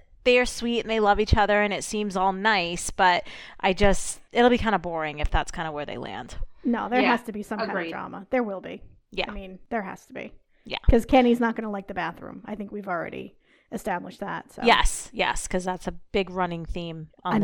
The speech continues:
Speaker 2: Another big
Speaker 1: season.
Speaker 2: theme. Bathrooms.
Speaker 1: Yeah. <laughs>
Speaker 3: Oh, God. Lord.
Speaker 1: Um, okay, so now we go to Tim, and I gotta tell you guys, like,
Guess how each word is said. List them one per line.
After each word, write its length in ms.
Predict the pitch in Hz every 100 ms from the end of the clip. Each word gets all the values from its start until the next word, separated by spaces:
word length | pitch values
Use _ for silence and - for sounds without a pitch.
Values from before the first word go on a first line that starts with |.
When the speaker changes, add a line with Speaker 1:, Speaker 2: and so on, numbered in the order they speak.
| 254
Speaker 2:
Another 120 | 392 277
big 140 | 220
Speaker 1:
season. 80 | 165
Speaker 2:
theme. 180 | 202 180 -
Bathrooms. 260 | 190 214
Speaker 1:
Yeah. 180 | 233 - - - -
<laughs> 140 | -
Speaker 3:
Oh, 300 | 311 254 269 - 247 -
God. 420 | 220 208 208 202 - - - - - 185
Lord. 120 | 220
Speaker 1:
Um, 440 | 262 262 254 247 - 330
okay, 220 | 320 240
so 160 | - 262
now 220 | 302 403 508
we 100 | 508
go 180 | 349 294
to 100 | 240
Tim, 460 | - 226 202 185 -
and 120 | 277
I 100 | 330
gotta 200 | 359 285
tell 280 | - - 190
you 140 | 202
guys, 280 | 208 214 208
like, 280 | 196 170